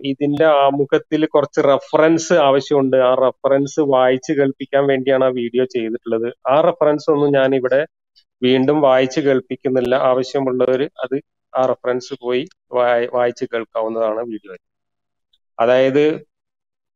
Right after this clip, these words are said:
ഈ വഹി ഇറങ്ങുക അല്ലെങ്കിൽ വെളിപാട് ഇറങ്ങുക എന്ന് പറയുന്നതിന്റെ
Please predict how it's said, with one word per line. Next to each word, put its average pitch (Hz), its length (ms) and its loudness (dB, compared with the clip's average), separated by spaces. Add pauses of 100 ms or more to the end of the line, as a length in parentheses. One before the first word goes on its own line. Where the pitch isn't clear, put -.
(280)
ഈ 131 120 0
വഹി 135 560 2
ഇറങ്ങുക 143 840 2 (140)
അല്ലെങ്കിൽ 135 280 0
വെളിപാട് 139 520 4
ഇറങ്ങുക 139 500 4
എന്ന് 135 280 -2
പറയുന്നതിന്റെ 127 880 0